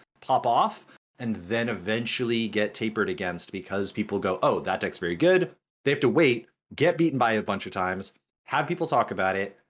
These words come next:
then see what it is, then figure out what beats it, then level that up, and now new mercs are out already. So you are really incentivized to be a pioneer, kind of, in that sense, in this format. But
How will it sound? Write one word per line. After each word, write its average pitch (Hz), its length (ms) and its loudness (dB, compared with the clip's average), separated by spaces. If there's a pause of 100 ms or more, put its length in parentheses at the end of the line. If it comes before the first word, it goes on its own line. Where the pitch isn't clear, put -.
(140)
then 120 320 -2
see 180 160 2
what 180 120 6
it 151 80 4
is, 120 380 2 (140)
then 123 280 -2
figure 151 240 2
out 143 80 4
what 120 120 0
beats 113 240 -4
it, 120 340 -2
then 113 320 -2
level 156 240 4
that 135 220 4
up, 107 240 2 (260)
and 110 180 -2
now 107 180 2
new 110 120 2
mercs 95 240 -4
are 85 60 -6
out 73 120 -8
already. 67 340 -12
So 123 180 2
you 120 240 0
are 170 120 2
really 247 200 -4
incentivized 160 480 0
to 117 60 -8
be 131 100 2
a 123 40 0
pioneer, 123 600 -2
kind 104 200 -4
of, 95 60 -4
in 104 120 0
that 104 200 0
sense, 110 260 -4
in 104 80 -2
this 104 140 -2
format. 107 480 -2
But 95 260 0